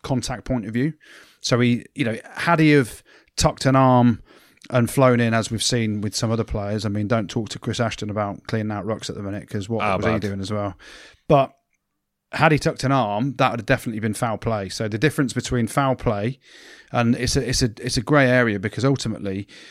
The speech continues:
Speaker 1: the foul play, the understanding that referees are, are saying is it has to be something illegal in terms of a, the, your technique of clearing out,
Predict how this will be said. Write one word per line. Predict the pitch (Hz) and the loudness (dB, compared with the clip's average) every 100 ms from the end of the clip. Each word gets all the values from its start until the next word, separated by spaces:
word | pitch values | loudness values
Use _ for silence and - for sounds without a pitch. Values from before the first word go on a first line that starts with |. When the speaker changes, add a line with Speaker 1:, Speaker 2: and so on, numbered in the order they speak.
| - - | -16 -8
Speaker 1:
the | 120 | -2
foul | 160 143 131 | 2 4 4
play, | 131 127 120 110 101 _ _ _ _ _ _ _ _ _ _ _ - - - | 4 4 4 0 -6 _ _ _ _ _ _ _ _ _ _ _ -14 -10 2
the | 131 | 4
understanding | 127 110 127 113 | 4 2 2 2
that | 107 | 0
referees | 113 110 117 131 113 | -2 -2 0 0 0
are, | 110 107 - | -2 -6 -6
are | 104 | -4
saying | 117 107 104 | -4 -4 -4
is | 101 | -4
it | 104 | -4
has | 120 | -6
to | - | -6
be | 113 | -4
something | 120 104 110 | -4 -4 -2
illegal | 110 117 117 110 107 104 - - - _ _ _ _ _ | 0 0 0 0 -2 -2 -10 -20 -20 _ _ _ _ _
in | - 120 | -2 0
terms | - 117 110 110 | 2 2 2 0
of | 107 - - _ - | -2 -4 -14 _ -4
a, | 117 110 104 - | -2 -2 -4 -4
the, | 110 104 - | -4 -4 -6
your | 123 113 | -4 0
technique | - - 120 110 | 0 0 -2 -2
of | 117 | -4
clearing | 120 104 98 | -2 -2 -4
out, | 92 | -10